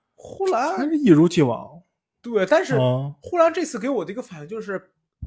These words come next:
Speaker 1: 我不知道是我错觉，我感觉他是不是好像又回到他最开始讲段子的时候，因为我感觉他这次手又一直端着，
Speaker 2: 嗯。
Speaker 1: 并且
Speaker 2: 嗯。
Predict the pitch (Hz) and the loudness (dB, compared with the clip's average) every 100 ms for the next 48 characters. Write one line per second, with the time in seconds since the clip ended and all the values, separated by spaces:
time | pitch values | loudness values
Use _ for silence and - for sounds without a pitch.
0 | - 185 247 294 311 170 - 220 220 269 | -8 2 4 4 2 -2 -4 -4 -4 -2
1 | 170 175 - 277 - 277 285 269 180 185 | -4 -6 -4 -6 -4 -6 -4 -4 -4 -4
2 | 247 - - 175 226 226 254 - 240 208 | -4 -4 -8 -4 -2 -2 -6 -6 -4 -4
3 | 139 233 240 185 156 196 214 170 185 240 | -6 -8 -8 -8 -8 -6 -6 -6 -6 -6
4 | 220 - 139 165 247 185 175 - 190 185 | -6 -8 -8 -6 -6 -6 -4 2 2 2
5 | 151 202 185 151 135 135 | -2 -4 -2 0 2 0